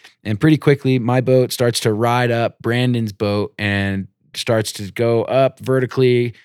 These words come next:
like, on its side, and then it pitches. And, uh, as it's flipping over, fucking Rick gets tossed into the river, and the boat flips over.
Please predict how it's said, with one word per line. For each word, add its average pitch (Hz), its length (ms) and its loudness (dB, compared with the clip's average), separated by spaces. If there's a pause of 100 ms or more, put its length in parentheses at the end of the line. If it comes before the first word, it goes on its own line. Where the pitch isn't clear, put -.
(320)
like, 104 180 -2
on 120 100 0
its 110 140 -4
side, 113 440 0
and 107 180 -4
then 107 120 -2
it 92 140 -8
pitches. 95 640 -4
And, 101 300 -6
uh, 98 260 -6 (580)
as 123 220 2
it's 117 140 -4
flipping 135 400 -2
over, 123 560 0 (1300)
fucking 104 360 -4
Rick 120 420 2
gets 110 200 -2
tossed 120 580 0
into 120 260 -4
the 110 180 -2
river, 107 440 -2 (380)
and 110 160 -2
the 107 60 -2
boat 139 300 2
flips - 320 0
over. 98 420 -2